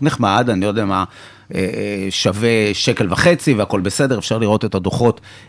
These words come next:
אה, של החברה ואז לחלק אותה, אבל כשבן אדם יש לו reputation ומחר הוא פותח חברה אחרת או שהוא נכנס לזה מיזם אחר, יש לו פתאום איזשהו משהו שהוא שווה כסף, וגם העניינים האלה הם למעשה ברי חלוקה, ופה אנחנו באמת נכנסים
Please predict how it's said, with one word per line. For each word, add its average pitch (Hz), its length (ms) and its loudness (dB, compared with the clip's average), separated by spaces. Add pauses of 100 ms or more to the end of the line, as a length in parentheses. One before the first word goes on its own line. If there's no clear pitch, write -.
(100)
אה, 78 220 -2
של 85 240 0
החברה 120 460 2
ואז 110 180 2
לחלק 107 380 -2
אותה, 95 140 -6
אבל 90 200 -4 (260)
כשבן 95 260 0
אדם 147 240 2
יש 147 140 0
לו 127 120 2
reputation 107 600 0
ומחר 92 300 -2
הוא 131 160 0
פותח 123 360 0
חברה 117 360 4 (400)
אחרת 123 560 2
או 98 60 -2
שהוא 101 220 -2
נכנס 123 320 -2
לזה 113 200 0
מיזם 110 340 2
אחר, 113 280 -2 (340)
יש - 180 0
לו 127 100 -2
פתאום 113 340 2
איזשהו 95 400 -2
משהו 110 300 0
שהוא - 180 -4
שווה 95 220 -4
כסף, 160 360 -2
וגם 131 380 2
העניינים 135 400 6
האלה 113 380 4 (440)
הם 101 160 2
למעשה 98 400 0
ברי 98 200 -2
חלוקה, 90 480 0
ופה 117 220 0
אנחנו 120 180 0
באמת 101 280 0
נכנסים 120 440 0